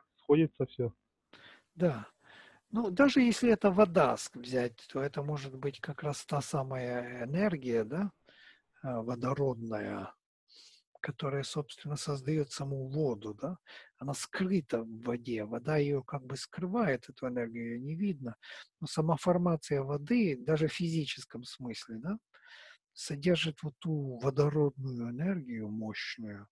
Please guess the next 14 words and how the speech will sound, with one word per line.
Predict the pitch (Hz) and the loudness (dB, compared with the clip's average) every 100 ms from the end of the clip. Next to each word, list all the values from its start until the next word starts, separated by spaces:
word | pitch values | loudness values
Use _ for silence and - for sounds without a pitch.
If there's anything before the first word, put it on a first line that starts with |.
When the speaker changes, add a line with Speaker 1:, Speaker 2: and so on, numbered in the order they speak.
| _ - - - | _ -20 -20 -20
Speaker 2:
которая | - - 151 160 | -20 -6 0 2
является | 170 160 143 139 - 180 | 2 2 0 0 -2 -2
огонь. | 185 165 120 104 _ _ _ _ _ - - _ _ _ | 0 2 0 -2 _ _ _ _ _ -20 -20 _ _ _
Эм, | 156 147 143 127 117 110 _ _ - | -2 0 0 -4 -8 -12 _ _ -14
сама | - 123 113 104 107 | -8 -6 -4 -6 -8
с-, | - _ _ | -16 _ _
сама | - - 127 117 | -12 -8 -4 -4
вот | 113 131 | -6 -8
эта | 113 117 | -4 -4
энергия, | 117 135 131 110 110 104 | -2 0 -2 -2 -6 -8
которая | - - 110 104 | -10 -10 -10 -8
создаёт | - 113 120 120 110 131 | -8 -8 -6 -4 -6 -6
любую | 135 135 151 135 113 | -6 -2 0 0 -4
субстанцию, | - - - - 104 - - - - | -10 -10 -8 -2 -2 -2 -14 -14 -16